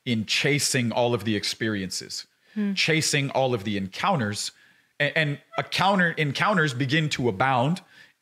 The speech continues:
Speaker 1: experiences begin to abound, but we're not necessarily maturing.
Speaker 2: Hmm.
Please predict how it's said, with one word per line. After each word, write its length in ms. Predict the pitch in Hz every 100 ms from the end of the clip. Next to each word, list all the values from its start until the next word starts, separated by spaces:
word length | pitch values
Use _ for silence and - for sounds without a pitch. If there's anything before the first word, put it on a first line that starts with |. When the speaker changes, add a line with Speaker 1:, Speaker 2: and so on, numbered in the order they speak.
| 123
Speaker 1:
experiences 880 | - - 165 202 185 165 - 147 123
begin 320 | 135 127 139
to 180 | - 107
abound, 500 | 101 139 151 131 139 - -
but 140 | - 131
we're 100 | 156
not 200 | 208 165
necessarily 680 | 165 - 135 170 175 151 147
maturing. 840 | 127 117 - - 214 131 78 67 - _ _ _
Speaker 2:
Hmm. 100 | -